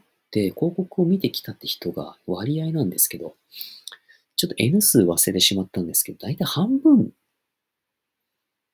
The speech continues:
チラシを見て、来店してるっていう、えぐい、えぐいっすよね。コンバージョン率が五十パーっすよ。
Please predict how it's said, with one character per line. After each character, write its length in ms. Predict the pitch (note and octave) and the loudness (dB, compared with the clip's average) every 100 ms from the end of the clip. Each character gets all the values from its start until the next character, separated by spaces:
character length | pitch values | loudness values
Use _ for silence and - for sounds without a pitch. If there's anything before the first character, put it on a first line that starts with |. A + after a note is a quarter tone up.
| _ _ | _ _
チ 180 | - - | -4 0
ラ 100 | B2+ | 0
シ 300 | B2+ - C3+ | 0 -2 -2
を 140 | C3+ | -2
見 160 | C3 C#3 | -2 -4
て、 420 | - C#3 B2+ F2+ _ _ _ _ _ _ _ _ | -2 0 0 -2 _ _ _ _ _ _ _ _
来 240 | G2+ G#2+ A2+ | -8 -6 -6
店 240 | - G#2 | -6 -2
し 100 | - | -2
て 120 | - | 2
る 80 | A2 | 0
っ 160 | A2+ - | -2 -4
て 80 | |
い 120 | C#3+ C#2 | -4 -4
う、 120 | - _ _ _ _ _ - - _ _ | -6 _ _ _ _ _ -20 -20 _ _
え 200 | - F#2 | -10 -8
ぐ 140 | F#2+ G3+ | -2 0
い、 140 | G#3 | 0
え 180 | - G#2 | -2 0
ぐ 120 | D#3+ A3+ | 2 4
い 60 | |
っ 20 | |
す 180 | - - | 4 4
よ 60 | - | 0
ね。 160 | - - | -12 -10
コ 140 | - | -6
ン 100 | G2 | -6
バ 120 | F#2+ | -6
ー 40 | G#2 | -2
ジ 120 | - | -2
ョ 80 | G2 | -2
ン 40 | |
率 220 | F2+ - | -2 -4
が 80 | D#2+ | -4
五 180 | F2 G2+ | -8 -4
十 160 | C#3 | -4
パ 220 | F3+ - E3+ | -4 -2 4
ー 20 | |
っ 20 | |
す 160 | - - | 4 4
よ。 260 | - - | -2 -20